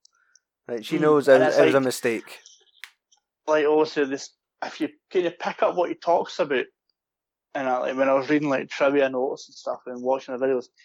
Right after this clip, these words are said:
Speaker 2: he pretty much foresees the future now, 'cause he talks about, like, playing Mortal Kombat with, like, fucking, like, other people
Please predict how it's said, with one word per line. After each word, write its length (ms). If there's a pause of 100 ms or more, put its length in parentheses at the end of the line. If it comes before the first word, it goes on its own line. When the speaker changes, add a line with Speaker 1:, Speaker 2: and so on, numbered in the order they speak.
(560)
Speaker 2:
he 100
pretty 280
much 320 (1160)
foresees 560
the 60
future 380
now, 120
'cause 160
he 60
talks 300
about, 160
like, 220 (640)
playing 320
Mortal 240
Kombat 600
with, 100
like, 180
fucking, 680
like, 260
other 300
people 640